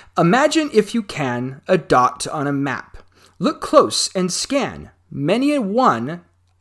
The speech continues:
with little gap. The dot is filled with you,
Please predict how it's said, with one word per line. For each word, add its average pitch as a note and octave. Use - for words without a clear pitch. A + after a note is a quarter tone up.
with F#3
little E3+
gap. E3+
The -
dot C4
is C#4+
filled G3+
with G3
you, A2+